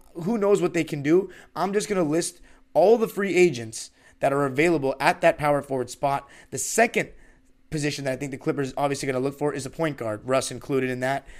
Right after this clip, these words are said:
So they're gonna need a starting point guard. I assume that Bones Hyland, the Clippers will opt into the team,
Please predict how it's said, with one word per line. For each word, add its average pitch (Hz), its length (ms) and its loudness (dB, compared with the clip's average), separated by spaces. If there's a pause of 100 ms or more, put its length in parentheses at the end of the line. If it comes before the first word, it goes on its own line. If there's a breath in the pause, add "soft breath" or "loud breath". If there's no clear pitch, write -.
(120)
So 123 500 -2
they're 143 180 0
gonna 175 180 2
need 151 160 0
a 135 120 -2
starting 131 360 0
point 135 240 -8
guard. 143 260 -2
I 123 120 -4
assume 123 400 -4
that 127 200 -2
Bones 135 260 -2
Hyland, 127 420 -2 (460 loud breath)
the 135 60 -8
Clippers 151 320 0
will 151 160 2
opt 139 280 -2
into 131 160 -4
the 123 80 -4
team, 127 380 -8